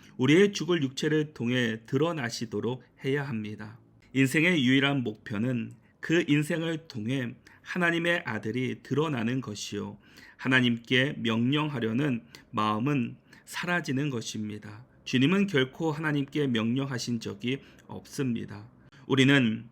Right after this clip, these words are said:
하나님께 명령하기 위해 이곳에 있는 것이 아닙니다. 하나님의 뜻에 순복하기 위해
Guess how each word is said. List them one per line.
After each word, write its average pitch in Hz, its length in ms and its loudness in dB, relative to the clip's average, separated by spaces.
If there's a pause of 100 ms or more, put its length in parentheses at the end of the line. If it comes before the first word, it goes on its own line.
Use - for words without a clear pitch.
(260)
하나님께 147 800 4
명령하기 131 800 2
위해 113 460 -2 (120)
이곳에 156 460 0
있는 120 360 2
것이 104 420 -4
아닙니다. 107 760 -6 (500)
하나님의 170 460 4
뜻에 156 360 2
순복하기 151 920 -4
위해 117 440 -6